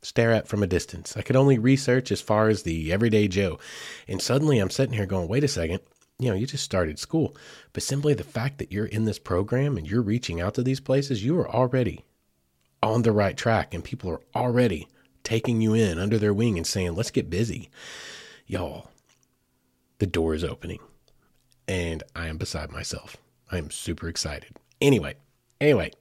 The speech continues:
we'll stop with that. We will move on. We'll get into tonight's episode so I can keep you guys here. I don't want you running off. I definitely don't want you going and writing bad reviews.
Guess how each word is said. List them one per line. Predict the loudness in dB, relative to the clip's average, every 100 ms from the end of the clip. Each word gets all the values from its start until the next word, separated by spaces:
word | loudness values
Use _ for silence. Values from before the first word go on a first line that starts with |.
| _
we'll | 4 4
stop | 4 2 2
with | 0
that. | -2 -8 _
We | 4 6
will | 6
move | 4 4 4
on. | 0 0
We'll | 4 4
get | 2 -2
into | 4 4 4
tonight's | 2 2 2 2 0
episode | -2 -4 -6 -8 0
so | 2
I |
can | 2 2
keep | 2 4
you | 6
guys | 6 6
here. | 2 -4
I | 0
don't | 4
want | 6 6
you | 6
running | 6 6 4
off. | 0 -10 _ _ -16
I | 0
definitely | 2 4 4
don't | 4 2
want | 0
you | 2
going | 4 4 4
and | 0 -2 0
writing | 0 0
bad | 0 0 0
reviews. | -2 -4 -6